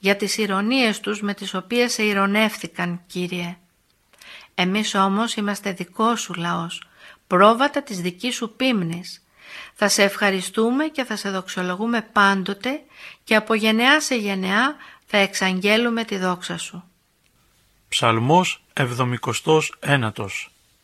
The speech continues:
Speaker 2: Εις το τέλος, υπέρ των αλλιωθισωμένων. Μαρτύριον το Ασάφ. Ψαλμός υπέρ του Ασσυρίου.
Speaker 1: Θερμή προσευχή του ψαλμοδού προς τον Κύριο,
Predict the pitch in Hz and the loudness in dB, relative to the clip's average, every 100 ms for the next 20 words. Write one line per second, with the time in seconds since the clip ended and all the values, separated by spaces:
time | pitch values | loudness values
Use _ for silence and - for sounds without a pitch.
0 | _ 151 - 117 - 139 156 165 156 - | _ -6 -4 -4 0 2 2 0 -2 -8
1 | _ _ _ - 131 - 156 147 156 165 | _ _ _ -10 -6 2 2 4 -2 0
2 | 139 131 135 127 - - 131 147 151 110 | -2 0 0 -2 -2 -2 0 2 2 0
3 | 101 101 _ _ _ _ _ _ _ 143 | -4 -8 _ _ _ _ _ _ _ -2
4 | 110 107 - 143 156 147 135 127 113 113 | 2 2 2 2 4 2 0 0 0 2
5 | - 139 110 - _ _ _ _ - - | 4 4 2 -8 _ _ _ _ -10 0
6 | 110 104 120 175 170 - 147 110 143 143 | 0 2 4 2 2 -6 -10 -2 0 0
7 | 139 139 - 113 - 120 117 127 107 98 | 0 -6 -2 -2 -2 -2 -2 -4 -6 -10
8 | _ _ _ _ - - - 202 185 190 | _ _ _ _ -20 -20 -4 2 2 2
9 | 220 285 240 226 190 175 - 240 233 226 | 0 0 -2 -4 -6 -6 -6 -2 -4 -4
10 | 196 185 175 170 170 202 285 - - - | -4 -2 -4 -4 -2 -2 -2 -8 -20 -8
11 | 185 185 - 175 175 214 220 175 180 220 | -6 -4 -2 -2 0 2 2 2 0 -2